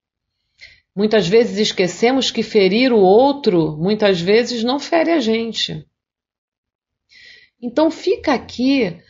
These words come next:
uma reflexão de que ser paciente, o Evangelho já nos convoca lá no início, é caridade.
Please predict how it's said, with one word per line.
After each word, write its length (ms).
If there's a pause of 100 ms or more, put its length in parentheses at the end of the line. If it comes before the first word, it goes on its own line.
(160)
uma 260
reflexão 1160 (240)
de 140
que 120
ser 500
paciente, 840
o 80
Evangelho 520
já 120
nos 180
convoca 520
lá 320
no 100
início, 760 (340)
é 60
caridade. 920